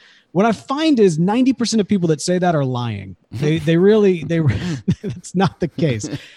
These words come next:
They, they have kind of an idea of what they want this to be and to have this audience and for it to be really this moneymaker for 'em.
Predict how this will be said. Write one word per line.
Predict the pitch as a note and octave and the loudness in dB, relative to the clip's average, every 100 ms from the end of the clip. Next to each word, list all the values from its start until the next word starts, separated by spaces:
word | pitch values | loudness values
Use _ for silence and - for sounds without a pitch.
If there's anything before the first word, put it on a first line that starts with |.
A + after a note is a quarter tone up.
| _ D#3 | _ -4
They, | D3+ F#3+ | 0 0
they | D#3+ F3+ F3+ | 0 0 2
have | A3+ A#3 | 2 0
kind | A3+ A3 | 2 2
of | |
an | F3+ | 2
idea | E3+ D3 C#3 A3+ G#3+ | 2 0 2 2 2
of | E3 D#3+ | 0 -2
what | E3+ - | -2 0
they | |
want | D#3 D#3 - | 0 0 -2
this | C#3+ | -6
to | - | -6
be | A#2+ D#3+ E3 | 0 4 4
and | C#3+ | 2
to | C3 | -2
have | E3+ D3 | -6 -4
this | D3 | -4
audience | D3 D3 C#3+ C3+ C3+ | -4 -2 -2 -4 -4
and | B2 | -4
for | C#3 | -4
it | B2+ | -6
to | B2 | -6
be | G#2+ D3 C3 - _ _ _ | -2 0 0 -4 _ _ _
really | D3 D#3 D3 | 0 0 0
this | C3+ | -2
moneymaker | C3+ D3 C#3+ B2+ A#2+ | -2 0 0 0 -2
for | A2+ B2 B2 | -8 -6 -4
'em. | A#2+ A2+ | -4 -4